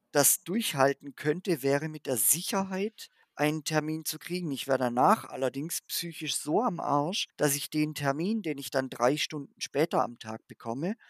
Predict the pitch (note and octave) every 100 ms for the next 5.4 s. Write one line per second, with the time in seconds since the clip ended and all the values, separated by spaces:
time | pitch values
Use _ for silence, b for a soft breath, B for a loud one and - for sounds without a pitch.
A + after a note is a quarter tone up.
0 | _ C3 B2 - A#2+ B2 - C3+ - B2+
1 | D3 F#3 D3+ C#3+ B2 A#2+ A#2+ A2+ - C#3
2 | E3+ E3 C3 B2+ B2+ C3+ - F#3 A#3+ B
3 | B B B C#3 C3 - D#3+ F#3+ - C#3
4 | F3 - C#3 C3+ C3 - C3 - A2 C3
5 | D#3 C3 C3 B2+